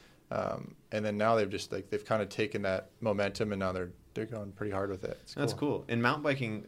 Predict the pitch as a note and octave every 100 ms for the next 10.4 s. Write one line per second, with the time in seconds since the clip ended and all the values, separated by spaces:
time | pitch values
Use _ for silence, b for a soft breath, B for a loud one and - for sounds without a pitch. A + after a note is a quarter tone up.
0 | - G#2+ - - - - - - A2 G#2+
1 | A2+ G2+ F#2 G2+ G2 G2 - G2+ F#2 F#2
2 | F#2 - G2 F#2 F2+ F2+ G2 - G2+ F2
3 | F#2+ F#2 F#2+ G#2 - G2 F#2 F#2 F#2+ F2
4 | - G2 G2 G#2+ G#2 G2+ G#2 G2+ F#2 F2+
5 | F2+ F#2+ F#2 G#2 F#2 F2+ G2+ F#2 F#2 F#2+
6 | F#2+ G2 G2+ - G#2 G2+ G2+ B2 B2 A#2
7 | A#2+ A2 G#2 G2+ G2 F#2+ b b b b
8 | b b - F#2+ G2 G2 G2+ F#2+ F#2 F2+
9 | F2 - G2 F#2+ G#2+ G#2 G2+ - - -
10 | - G#2+ A2 A#2+